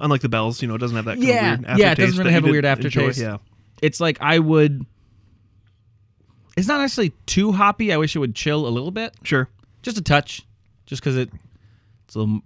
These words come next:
Speaker 2: I, I feel like I'm getting mostly just, like, hop and not so much like a, like a flavor flavor,
Speaker 1: Yeah.
Speaker 2: if that makes sense.
Speaker 1: And this
Speaker 2: Again.
Speaker 1: is definitely that traditional I P As from back in the day before the
Speaker 2: Yeah.
Speaker 1: haze craze happened, you know?
Speaker 2: Yeah.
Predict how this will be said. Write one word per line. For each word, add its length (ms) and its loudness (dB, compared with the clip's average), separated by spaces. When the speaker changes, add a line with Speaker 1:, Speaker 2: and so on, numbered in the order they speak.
Speaker 2:
I, 280 -6
I 60 -6
feel 140 0
like 80 2
I'm 160 2
getting 180 0
mostly 260 -2
just, 120 -10
like, 120 -10
hop 300 -2
and 100 -2
not 160 -4
so 60 -4
much 140 -4
like 140 -6
a, 120 -6
like 160 -10
a 40 -14
flavor 380 -4
flavor, 340 0
Speaker 1:
Yeah. 60 -4
Speaker 2:
if 120 -10
that 140 0
makes 240 -4
sense. 260 -4
Speaker 1:
And 100 2
this 100 0
Speaker 2:
Again. 100 4
Speaker 1:
is 100 -2
definitely 340 -2
that 200 -4
traditional 680 -6
I 120 -6
P 280 -2
As 100 -4
from 100 -4
back 200 -4
in 40 -6
the 80 -6
day 200 -2
before 340 -4
the 180 -2
Speaker 2:
Yeah. 220 4
Speaker 1:
haze 240 0
craze 300 -4
happened, 360 -6
you 60 -6
know? 180 -6
Speaker 2:
Yeah. 440 4